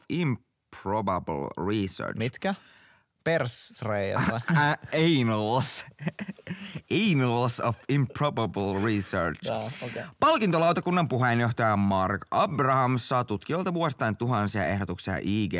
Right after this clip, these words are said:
Speaker 1: Nobeleiksi. Se oli I G. Sarvikuoneen riiputtamisesta oli,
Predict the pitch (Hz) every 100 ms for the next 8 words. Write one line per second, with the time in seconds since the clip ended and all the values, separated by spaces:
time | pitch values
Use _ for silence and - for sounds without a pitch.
0 | 85 78 82 90 85 73 64 - - 110
1 | 110 110 85 73 53 - - - - -
2 | - 254 277 240 196 180 175 147 139 160
3 | 147 - 120 113 110 120 107 117